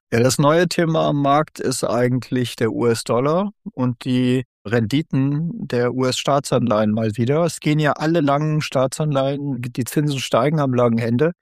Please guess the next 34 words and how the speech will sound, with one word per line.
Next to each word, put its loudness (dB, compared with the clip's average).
Also -2
wir 2
sind 2
jetzt 0
in 2
Amerika 2
bei 0
fünf -6
Komma -2
zwei -6
vier -4
Prozent. -2
Wir -2
sind 0
auch 0
in -2
Deutschland 2
inzwischen -2
bei 2
fast -4
drei -2
Komma -2
acht -6
Prozent. -2
Und 2
der 2
Herr 0
Bessent 0
hat -2
einen -2
sehr 2
interessanten 0
Kommentar 0
abgegeben, -2